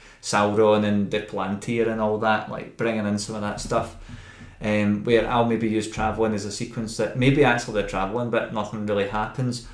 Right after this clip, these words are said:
or maybe they'll see these ominous omens in the sky, similar to the purple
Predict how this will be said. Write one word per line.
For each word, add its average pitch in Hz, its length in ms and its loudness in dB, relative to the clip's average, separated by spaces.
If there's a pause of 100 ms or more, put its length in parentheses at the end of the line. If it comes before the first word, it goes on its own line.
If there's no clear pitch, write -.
(120)
or 113 100 -2
maybe 110 280 4
they'll 107 140 4
see 110 320 -2
these 110 220 2
ominous 107 400 2
omens 107 360 0
in 104 120 2
the 101 60 0
sky, 107 680 -2
similar 190 540 2
to 160 120 0
the 127 520 4 (260)
purple 120 680 0